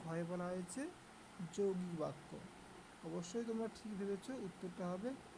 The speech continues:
সরল বাক্য। এবার আসছি চার নম্বর প্রশ্ন। চার নম্বর প্রশ্নে বলা হয়েছে যে, "আজ কি তোমার বাজার যাওয়া হয়নি?"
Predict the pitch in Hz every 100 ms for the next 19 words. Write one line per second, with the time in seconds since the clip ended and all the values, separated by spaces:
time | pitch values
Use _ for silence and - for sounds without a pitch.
0 | - - 214 202 180 147 139 - - 135
1 | - - - - - - - - - -
2 | - - - - - - - - - -
3 | - - - - 233 247 196 180 - -
4 | 302 - 214 202 185 165 160 156 151 147
5 | - 151 147 - - - - - - -
6 | - - 196 226 254 269 269 247 220 -
7 | 220 214 165 170 185 202 202 226 185 185
8 | 214 240 - - - - - - - -
9 | - - - - - - - - - -
10 | - - - - - 190 214 202 - -
11 | - - 254 254 254 247 277 - - -
12 | - - - - 214 214 233 220 190 175
13 | 165 185 214 214 220 220 202 196 202 226
14 | 208